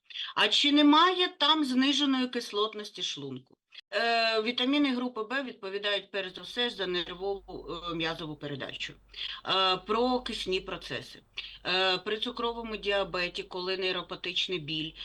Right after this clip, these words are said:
і коли пацієнти приймають, е, препарати метформіну, е, вже доказано, що є, е, метформін-залежний дефіцит Б дванадцять.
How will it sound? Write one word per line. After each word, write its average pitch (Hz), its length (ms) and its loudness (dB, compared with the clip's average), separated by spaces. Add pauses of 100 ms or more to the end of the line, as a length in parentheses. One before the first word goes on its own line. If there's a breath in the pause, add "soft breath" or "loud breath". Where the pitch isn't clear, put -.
(140 loud breath)
і 160 80 -6
коли 190 260 0
пацієнти 196 1000 -2
приймають, 180 760 -4
е, 165 300 -4
препарати 180 540 -6
метформіну, 180 760 -4
е, - 800 -6
вже 208 280 -2
доказано, 180 760 -4
що - 260 0
є, 202 400 -4 (100)
е, 185 40 -6 (320)
метформін-залежний 196 1300 -6
дефіцит 160 520 -10
Б 165 120 -2
дванадцять. 147 680 -6